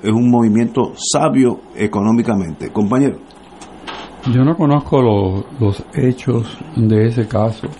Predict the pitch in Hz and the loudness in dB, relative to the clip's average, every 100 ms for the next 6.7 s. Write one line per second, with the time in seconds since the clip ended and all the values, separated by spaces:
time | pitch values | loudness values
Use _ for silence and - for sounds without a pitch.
0 | - - - - - 131 123 151 151 127 | -18 -18 -18 -16 -4 2 4 4 2 0
1 | 127 135 127 107 95 98 104 110 113 98 | 2 2 2 2 2 2 4 2 2 2
2 | 92 98 202 208 - - - - - - | 2 0 -2 -6 -16 -20 -20 -20 -18 -4
3 | 127 127 117 131 117 110 110 113 120 107 | -2 0 0 2 2 4 4 4 4 2
4 | 92 - 101 113 107 98 92 113 92 - | 0 0 2 4 4 2 2 2 0 -4
5 | - - - - - - - - 131 101 | -16 -20 -20 -20 -18 -18 -14 -4 0 0
6 | - 110 90 123 123 143 - | 0 0 2 4 4 2 -2